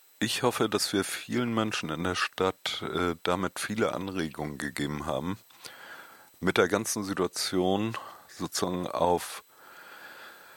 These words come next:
hohem Niveau umzugehen. Hohes Niveau heißt kämpferisch, äh, klarzukriegen, hier wird gerade was ganz Entscheidendes gesellschaftlich ausgetragen und ohne die Beteiligung,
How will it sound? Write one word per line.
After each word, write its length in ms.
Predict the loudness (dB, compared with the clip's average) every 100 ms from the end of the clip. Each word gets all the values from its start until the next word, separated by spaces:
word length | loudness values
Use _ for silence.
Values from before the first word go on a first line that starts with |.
| -20 _ _ _ _ _ -2
hohem 480 | 8 10 10 6 2 0 -2 0
Niveau 500 | 2 4 4 6 4
umzugehen. 840 | 4 2 2 0 2 2 2 0
Hohes 300 | 2 2 2
Niveau 460 | -2 2 4 4 2
heißt 520 | 4 4 2 -2 -6 -10 -10 -2
kämpferisch, 1040 | 2 2 2 2 2 2 2 0 0 -4 -10 2
äh, 480 | 4 6 6 4 0 -8 _ -12
klarzukriegen, 920 | 4 6 6 4 -4 -4 -2 0 0 -2
hier 300 | 2 2 4
wird 180 | 2 0
gerade 340 | 4 4 4
was 200 | -2 -4 4
ganz 320 | 4 4 -2
Entscheidendes 800 | -4 -2 0 4 4 4 -2 -2
gesellschaftlich 760 | -2 0 0 0 -4 -4 -6 0
ausgetragen 920 | 2 2 -4 -6 -2 2 2 2 -4 -6 -14 -12 -12 -14 -14 -16 _
und 180 | -2 -2 -2
ohne 400 | 4 6 6 4 0 -6
die 80 | -2
Beteiligung, 960 | -2 -2 0 2 2 0 0 0 -4